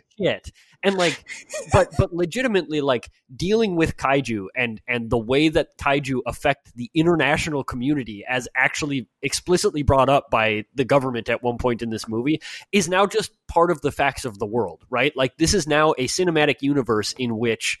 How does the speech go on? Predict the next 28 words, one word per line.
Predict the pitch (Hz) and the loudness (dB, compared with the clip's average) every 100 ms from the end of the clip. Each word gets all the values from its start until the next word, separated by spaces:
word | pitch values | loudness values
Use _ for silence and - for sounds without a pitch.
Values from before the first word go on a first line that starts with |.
| _ _ _ _ _ - | _ _ _ _ _ -2
kaiju | 175 196 151 170 - | 2 2 2 2 2
are | 131 131 | 2 2
a | |
big | 110 131 139 135 - | 2 0 0 -4 -6
problem | - 170 131 110 101 104 _ - | 2 2 2 -2 -4 -8 _ -4
that | 139 | -4
everyone | 139 143 165 151 | -2 0 2 2
is | 139 - | 0 -2
thinking | 156 151 160 | -2 -2 -4
about | 151 151 143 | 0 2 2
and | 113 | 0
dealing | 120 131 123 | 0 0 0
with | 113 - | -2 -4
all | 104 104 | -4 -4
of | 87 | -6
the | |
time. | - 123 104 87 92 _ _ - | -4 -2 -2 -4 -12 _ _ -4
And | 147 | -2
it | 147 | 0
is | 143 120 | 0 0
affecting | 120 180 170 - 165 | -2 -2 0 0 -2
the | 139 | 0
way | 127 117 123 139 | 0 4 4 4
that | 127 - | 2 0
the | 120 | -2
world | 104 123 127 117 101 | 0 2 4 4 0
is | 120 113 98 95 | -4 -2 -2 -6
progressing. | - 123 98 113 117 180 185 | -6 -6 -2 -4 -2 -2 -4